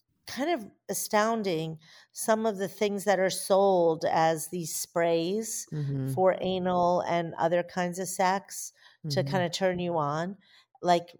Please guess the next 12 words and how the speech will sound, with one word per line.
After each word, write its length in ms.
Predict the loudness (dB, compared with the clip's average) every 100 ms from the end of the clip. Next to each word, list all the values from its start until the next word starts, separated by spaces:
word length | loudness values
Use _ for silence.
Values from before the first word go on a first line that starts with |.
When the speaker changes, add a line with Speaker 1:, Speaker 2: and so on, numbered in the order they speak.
| -14
Speaker 1:
hot 480 | -10 -4 -2 -2 -4
things, 580 | 0 0 0 -6 -8
things 280 | -6 -6 -4
that 140 | -6 -4
could 260 | -6 -6
burn 280 | -6 -4 -4
you. 320 | -6 -8 -6 4
Speaker 2:
<laughs> 20 |
Mm-hmm. 560 | 8 10 12 12 10
Speaker 1:
Um, 280 | 10 6 4 -2 -12 -20 _ -4
Speaker 2:
Mm-hmm. 280 | -2 2 6
Speaker 1:
and, 320 | 6 6 2